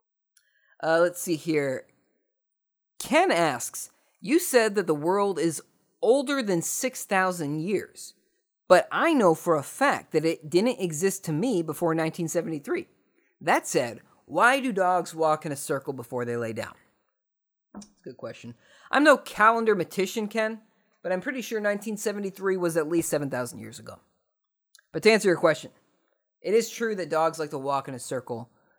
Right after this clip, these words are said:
before they lie down. The reason they do this is because of physics.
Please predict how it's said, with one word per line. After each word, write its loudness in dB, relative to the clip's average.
before -6
they -4
lie -6
down. -10
The -6
reason -2
they 2
do 4
this -4
is -6
because -8
of -12
physics. -8